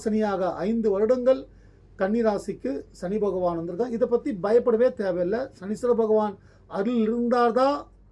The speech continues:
அவரை வழிபட்டு, ரொம்ப நீங்க அவளை கும்பிட தேவையில்ல, எல்லா, எல்லா நேரமும் கும்பிட தேவையில்ல. சனிக்கிழமை அப்படி வாய்ப்பு கிடைக்கும் போது, "பா,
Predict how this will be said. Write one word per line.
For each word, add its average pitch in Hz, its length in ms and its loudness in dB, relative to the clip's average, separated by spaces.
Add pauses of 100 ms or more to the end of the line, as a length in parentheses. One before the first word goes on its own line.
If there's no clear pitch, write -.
(460)
அவரை 190 260 0
வழிபட்டு, 240 720 0
ரொம்ப 277 360 0
நீங்க 269 180 0
அவளை 240 220 4
கும்பிட 226 300 0
தேவையில்ல, 165 400 -2
எல்லா, 226 460 2
எல்லா 185 600 0
நேரமும் 240 340 0
கும்பிட 208 180 -2
தேவையில்ல. 160 320 -2
சனிக்கிழமை 226 640 -2
அப்படி 202 180 -6
வாய்ப்பு 208 220 -2
கிடைக்கும் 196 340 -4
போது, 240 180 -4 (380)
"பா, 170 280 -8